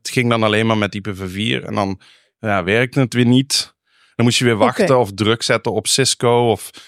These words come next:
Speaker 1: welke vendor dan ook om dat ook maar mee, meteen te fixen. En jammer genoeg, de switches die ik vandaag nog koop, ja, die hebben nog steeds geen I P v zes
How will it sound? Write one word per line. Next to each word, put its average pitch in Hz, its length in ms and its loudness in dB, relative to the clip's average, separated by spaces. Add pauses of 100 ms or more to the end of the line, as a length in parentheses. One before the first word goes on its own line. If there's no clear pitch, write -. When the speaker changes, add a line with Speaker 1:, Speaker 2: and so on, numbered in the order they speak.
(120)
Speaker 1:
welke 107 320 -2
vendor 107 280 0
dan 104 200 0
ook 110 180 0
om 104 120 2
dat 101 180 0
ook 110 160 -6
maar 120 140 2
mee, 120 280 2
meteen 113 380 0
te 110 100 -8
fixen. - 440 -8 (320)
En 113 140 -2
jammer 117 280 2
genoeg, 123 300 2
de 117 80 -4
switches 123 460 0
die 117 180 0
ik - 140 -4
vandaag 113 540 0
nog 120 240 -4
koop, 135 400 2 (440)
ja, 113 160 -2
die 110 120 -2
hebben 120 200 0
nog 113 100 0
steeds 139 340 0
geen 117 180 0
I 107 120 -2
P 104 180 -2
v 101 120 0
zes 101 440 -2